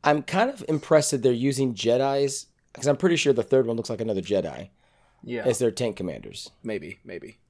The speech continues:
Speaker 2: Maybe. I could see
Speaker 1: I
Speaker 2: it.
Speaker 1: mean, so it's an interesting way of getting those names that you know you want to know,
Speaker 3: Right.
Speaker 1: but you just can't put a Jedi model out for every one of 'em.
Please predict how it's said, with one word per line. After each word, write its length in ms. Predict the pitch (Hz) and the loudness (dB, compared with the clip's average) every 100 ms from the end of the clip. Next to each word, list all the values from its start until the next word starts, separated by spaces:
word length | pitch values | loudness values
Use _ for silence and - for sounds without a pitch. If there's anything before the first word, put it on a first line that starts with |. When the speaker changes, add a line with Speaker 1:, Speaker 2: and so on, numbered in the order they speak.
| - | -6
Speaker 2:
Maybe. 380 | 190 185 127 | -4 -2 -4
I 100 | - | -6
could 180 | 262 214 | -6 -6
see 60 | 117 | -2
Speaker 1:
I 40 | |
Speaker 2:
it. 20 | |
Speaker 1:
mean, 320 | 117 110 98 95 | 0 0 -2 -4
so 420 | - 117 104 - _ _ _ _ | 0 2 0 -6 _ _ _ _
it's 140 | 135 | -2
an 60 | 160 | -2
interesting 360 | 151 165 151 | 2 2 4
way 140 | 151 147 | 8 8
of 100 | 120 | 6
getting 260 | 147 170 | 4 4
those 200 | 156 147 | 4 4
names 380 | 131 139 143 135 | 4 4 4 2
that 120 | 113 | -2
you 60 | 131 | -2
know 160 | 123 123 | 4 4
you 220 | 131 123 | 4 2
want 240 | 113 123 | 0 0
to 80 | 123 | -2
know, 380 | 120 120 135 156 _ - | 2 2 0 -4 _ -8
Speaker 3:
Right. 260 | 101 95 | -6 0
Speaker 1:
but 160 | 127 131 | 0 0
you 60 | 123 | 0
just 240 | 147 143 | 0 0
can't 280 | - 139 123 | 4 2 4
put 160 | - 131 | 4 4
a 40 | |
Jedi 380 | 117 127 123 120 | 4 4 4 4
model 320 | 120 123 120 | 4 4 4
out 160 | 113 110 | 2 2
for 120 | 127 | -2
every 240 | - 113 110 | -4 -2 -2
one 220 | 90 78 | -4 -6
of 100 | 62 | -10
'em. 160 | 50 | -20